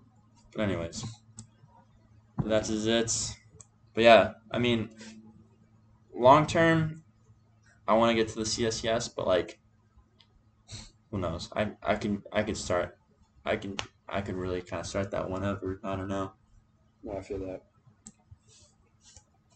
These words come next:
Speaker 1: So, if you ever wanna start tr-, um, studying for it,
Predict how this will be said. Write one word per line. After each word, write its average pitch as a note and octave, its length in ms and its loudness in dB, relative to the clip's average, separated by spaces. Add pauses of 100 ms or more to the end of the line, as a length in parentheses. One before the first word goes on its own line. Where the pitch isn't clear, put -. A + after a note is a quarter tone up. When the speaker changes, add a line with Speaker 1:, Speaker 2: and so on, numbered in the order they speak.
(180)
Speaker 1:
So, G2+ 420 2
if G#2+ 180 -8
you A2+ 140 2
ever G#2+ 160 2
wanna G#2 160 0
start G#2 320 -2 (120)
tr-, - 380 -12 (120)
um, G#2 520 0
studying A2+ 340 -2
for A2+ 220 -2
it, G#2+ 160 -4